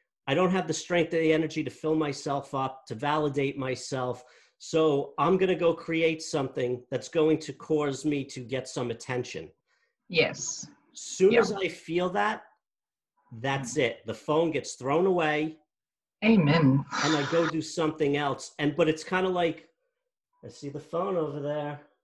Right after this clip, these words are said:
Speaker 1: It's calling me. I,
Speaker 2: <laughs> I
Speaker 1: this is
Speaker 2: just see a beeping
Speaker 1: painful.
Speaker 2: light.
Speaker 1: I need to
Speaker 2: <laughs>
Speaker 1: know that I'm okay with at least one human in the world," you know? And
Speaker 2: Yes.
Speaker 1: so there's, I think it's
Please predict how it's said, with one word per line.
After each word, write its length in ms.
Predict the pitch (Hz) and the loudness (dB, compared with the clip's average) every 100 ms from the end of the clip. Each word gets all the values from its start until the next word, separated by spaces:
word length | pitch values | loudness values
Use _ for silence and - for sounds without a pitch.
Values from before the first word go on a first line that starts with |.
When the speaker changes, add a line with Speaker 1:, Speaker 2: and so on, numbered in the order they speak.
| _ _ _ _ _ _ | _ _ _ _ _ _
Speaker 1:
It's 100 | _ | _
calling 500 | - 170 190 185 160 | -2 2 4 4 4
me. 480 | 156 156 156 147 - - | 4 4 2 -4 -10 -10
I, 120 | 117 | -2
Speaker 2:
<laughs> 40 | |
I 60 | 226 | 4
Speaker 1:
this 100 | 196 | 6
is 160 | 254 - | 4 2
Speaker 2:
just 120 | 208 | 0
see 80 | 180 | 2
a 60 | 202 | 4
beeping 260 | 202 220 | 4 4
Speaker 1:
painful. 200 | 233 233 | 4 6
Speaker 2:
light. 280 | 240 208 196 | 6 6 6
Speaker 1:
I 120 | 294 | 4
need 240 | 311 190 190 | 6 6 6
to 120 | 359 | 4
Speaker 2:
<laughs> 20 | |
Speaker 1:
know 440 | 381 330 196 196 196 | 4 2 4 2 2
that 140 | 170 | 0
I'm 200 | 160 170 | 0 0
okay 360 | 180 175 - 190 | 0 -2 0 0
with 220 | 180 175 151 | 2 0 0
at 160 | 151 | -4
least 260 | 160 165 - | -2 -4 -2
one 240 | 143 170 | 0 2
human 420 | 190 180 214 208 185 | 2 0 0 2 2
in 120 | 170 | 2
the 80 | 170 | 0
world," 580 | 156 160 160 160 151 135 | 0 0 0 -2 -4 -6
you 160 | 131 | -4
know? 180 | 139 143 | 0 4
And 100 | 240 | 4
Speaker 2:
Yes. 380 | 220 190 175 180 - _ _ _ _ _ _ _ | 6 6 6 6 0 _ _ _ _ _ _ _
Speaker 1:
so 240 | - - 170 | -8 -4 -2
there's, 380 | 175 175 160 | -2 -2 -4
I 100 | - | -6
think 260 | 143 190 190 | -4 -2 -2
it's 260 | 185 - | -4 -8